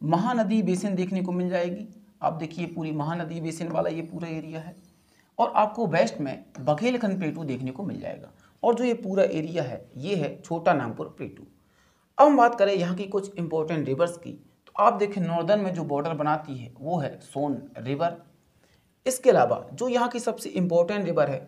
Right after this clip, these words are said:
जो छोटा नागपुर प्लेटू के बीचों बीच से गुजरती है वो है दामोदर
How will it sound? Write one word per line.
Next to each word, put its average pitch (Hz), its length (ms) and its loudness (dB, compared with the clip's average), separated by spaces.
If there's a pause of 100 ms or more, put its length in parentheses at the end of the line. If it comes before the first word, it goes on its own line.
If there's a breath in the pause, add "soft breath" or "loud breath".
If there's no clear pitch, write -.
जो 170 100 -2
छोटा 175 320 0
नागपुर 160 300 -2
प्लेटू 147 360 -2
के 139 140 -8
बीचों 165 380 0
बीच 180 100 -2
से 160 120 -4
गुजरती 135 420 -4
है 120 100 -8 (220)
वो 202 140 -2
है 151 140 0
दामोदर 127 500 -2